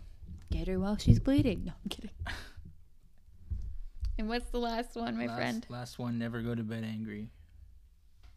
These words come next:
Speaker 1: You know what? I will go to bed angry, and I'll wake up, and we'll have a frank discussion because, you know what? Sometimes you gotta put your anger on pause.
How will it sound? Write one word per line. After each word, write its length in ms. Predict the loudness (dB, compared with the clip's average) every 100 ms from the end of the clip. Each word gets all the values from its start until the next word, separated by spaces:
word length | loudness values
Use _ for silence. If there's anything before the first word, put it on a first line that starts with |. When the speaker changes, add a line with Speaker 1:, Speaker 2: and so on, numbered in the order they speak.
| -20 -20 -20 -14 0
Speaker 1:
You 120 | 2
know 120 | 4
what? 320 | 4 4 4 0 -6 2
I 140 | 2
will 300 | 4 6 6
go 200 | 8 8
to 100 | 8
bed 220 | 6 4 6
angry, 560 | 4 4 2 0 -4 -10 -18 -6
and 160 | -2
I'll 180 | -2 -2
wake 300 | -2 -2 -2
up, 220 | -2 -2 -6 -16 -20 -18 -6
and 260 | -4 -2 0
we'll 80 | 0
have 340 | 0 0 2
a 120 | -2
frank 420 | -2 0 2 2
discussion 760 | 0 -4 0 0 0 -2 -4 -4
because, 380 | -6 -4 -4 -4 -8 -10
you 180 | -6 -2
know 140 | -2
what? 400 | -2 0 0 -2 -8 -20 -20 -20 -20 -4
Sometimes 880 | 2 6 4 4 4 6 6 4 2 -2 -18 -20 -4
you 180 | 0 2
gotta 160 | 2 -2
put 360 | 0 0 0
your 180 | -2 -6 -2
anger 420 | 2 4 2 0
on 300 | 0 -2 -4
pause. 840 | -6 -4 -4 -4 -10 -12 -16 -20